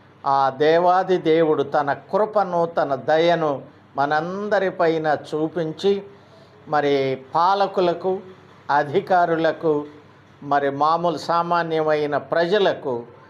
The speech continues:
తన దీవెనలు అందించి, అందరము కలిసి జగత్ కళ్యాణము కొరకు చేతులు కలుపుదాం, మనసులు కలుపుదాం,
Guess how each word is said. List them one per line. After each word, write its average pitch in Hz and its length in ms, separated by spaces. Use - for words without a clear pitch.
తన 165 200
దీవెనలు 170 600
అందించి, 165 800
అందరము 175 640
కలిసి 160 600
జగత్ 196 480
కళ్యాణము 175 640
కొరకు 151 680
చేతులు 196 360
కలుపుదాం, 151 800
మనసులు 190 500
కలుపుదాం, 156 680